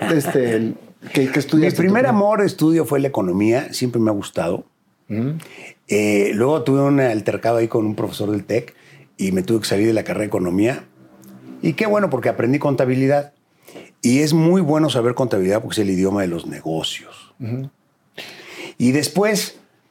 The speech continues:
Speaker 2: pues, por cosas de la vida, eh,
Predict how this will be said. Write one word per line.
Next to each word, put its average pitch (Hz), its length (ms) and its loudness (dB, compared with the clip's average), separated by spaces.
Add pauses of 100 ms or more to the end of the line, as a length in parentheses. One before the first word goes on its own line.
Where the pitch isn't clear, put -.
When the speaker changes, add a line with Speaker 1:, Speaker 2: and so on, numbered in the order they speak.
(460)
Speaker 2:
pues, - 140 -12
por 127 180 -2
cosas 170 240 0
de 180 100 2
la 175 120 2
vida, 151 460 2 (1120)
eh, 87 560 -4